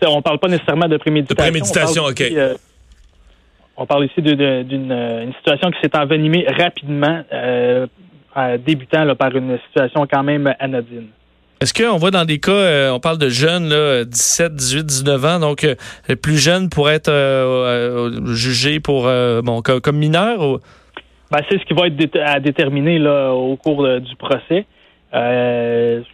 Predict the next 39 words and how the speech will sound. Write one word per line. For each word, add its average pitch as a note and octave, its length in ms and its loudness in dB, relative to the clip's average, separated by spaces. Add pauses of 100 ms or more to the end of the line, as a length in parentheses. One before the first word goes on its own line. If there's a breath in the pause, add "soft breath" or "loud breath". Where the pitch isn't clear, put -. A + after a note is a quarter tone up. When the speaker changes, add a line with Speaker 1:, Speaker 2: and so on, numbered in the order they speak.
(240)
Speaker 1:
ça, D3+ 160 0
c'est, C3 240 0 (120)
c'est, C3+ 60 -8 (200)
euh, A2 200 -12 (420)
juridiquement, C3+ 680 -2
là, C3 180 0
ça B2 140 -2
va A#2+ 80 2
être A#2 120 -2
à B2 80 2
déterminer B2+ 480 0
dans, A#2 380 -6 (100)
dans B2 120 0
les B2 100 0
prochains B2 400 -6
jours, C3 160 0
dans C3 80 0
les A#2+ 140 -4
prochaines B2 320 -10
semaines. A2+ 240 -12 (1040)
Speaker 3:
Bon, G2+ 120 0
ben, G2 140 0
triste B2 260 0
histoire. C#3 260 2
On C3 60 2
va A#2+ 100 2
suivre B2 200 0
ça. - 140 2
Merci C#3+ 240 2
beaucoup, C#3+ 180 -2
Monsieur E3+ 320 2
Boucher. D#3+ 340 0 (1000 loud breath)
Speaker 1:
Merci - 220 -12
à A#2 40 -8
vous. C3+ 160 -4 (140)
Speaker 2:
Au B2 60 2
revoir. A2 40 2
Speaker 3:
Au A2+ 160 2
revoir. A2 140 0